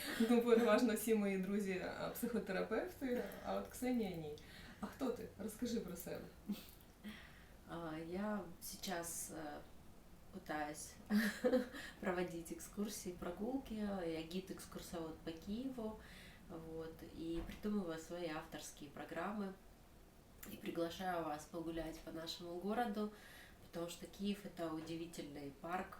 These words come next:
Speaker 2: эм, парк в городе, <laughs> не город в парке, город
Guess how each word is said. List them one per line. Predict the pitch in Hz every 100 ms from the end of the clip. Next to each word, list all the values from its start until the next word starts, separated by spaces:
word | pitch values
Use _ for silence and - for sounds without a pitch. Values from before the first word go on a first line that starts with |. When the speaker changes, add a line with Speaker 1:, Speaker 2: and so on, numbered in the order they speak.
| -
Speaker 2:
эм, | - 143 143 139 139 139 139 143 - - - - - - - - -
парк | 147 147 - - 156
в |
городе, | 156 165 156 151 139 -
<laughs> | 190
не | 208 185
город | 202 208 196
в | -
парке, | - - - - - - - - - - -
город | 151 151